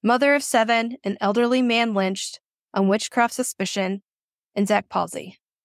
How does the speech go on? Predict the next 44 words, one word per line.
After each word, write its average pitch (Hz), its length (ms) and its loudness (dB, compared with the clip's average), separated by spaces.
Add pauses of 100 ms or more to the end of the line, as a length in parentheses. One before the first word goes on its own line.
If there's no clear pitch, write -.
(400)
It 220 100 -2
does 254 260 0
not 269 180 2
get - 160 0
easier 247 340 2
to 233 80 -2
tell 214 220 2
you 214 120 4
about 190 200 2
these 196 160 -4
individuals 185 580 0
and 185 120 0
what - 120 -4
happens 190 400 -2
to 190 80 -8
them. 185 280 -2 (380)
It's 208 200 -2
horrific. 208 520 0 (500)
Here's 247 260 2
the 214 80 0
report. 208 460 0 (640)
On 220 140 4
Sunday, 214 340 0
May 214 160 2
seventh, 208 520 -2 (140)
twenty 214 260 2
twenty-three, 220 560 -2
in 214 60 2
the 208 60 0
farming 196 360 0
community 214 480 0
of 196 120 -6
Zach 208 260 -2
palsy, 190 440 -2 (380)
located 214 480 2
in 208 100 2
the 196 60 2
Mian 196 320 2
district 202 360 -4
of 202 120 -2
the 190 80 2
Northern 196 360 0
Region, 196 280 -2
Ghana, 185 380 0